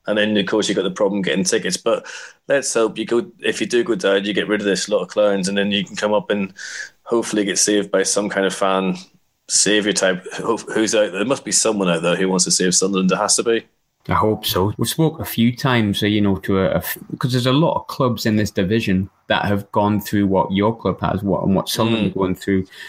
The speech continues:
Speaker 2: where we've had that drop and we've had that, an amount of personalities that are just not, <sighs> they just don't fit the ethos or the idea of the club.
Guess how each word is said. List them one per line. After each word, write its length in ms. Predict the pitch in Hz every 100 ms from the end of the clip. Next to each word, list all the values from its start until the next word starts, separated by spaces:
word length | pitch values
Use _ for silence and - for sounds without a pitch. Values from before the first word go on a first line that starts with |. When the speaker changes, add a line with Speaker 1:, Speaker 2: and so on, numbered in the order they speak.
| - -
Speaker 2:
where 100 | 110
we've 140 | 113
had 220 | 135 143 123
that 300 | - 123 -
drop 420 | 113 127 151 -
and 120 | 110
we've 140 | 104 101
had 240 | 120 120
that, 280 | 110 98 - _ _ - -
an 140 | 127 120
amount 320 | 123 131 -
of 140 | 113 156 - _
personalities 800 | - 120 113 - 107 110 87 104
that 160 | 104
are 20 | 113
just 320 | 143 156 -
not, 480 | 120 117 113 - - _ _
<sighs> 280 | - - -
they 100 | 127
just 220 | 135 147
don't 260 | 151 139 -
fit 340 | - 131 -
the 160 | 120 -
ethos 440 | 123 117 120 117
or 80 | 110
the 120 | 104
idea 320 | 113 104 104 101
of 100 | 90
the 80 |
club. 320 | 95 - 117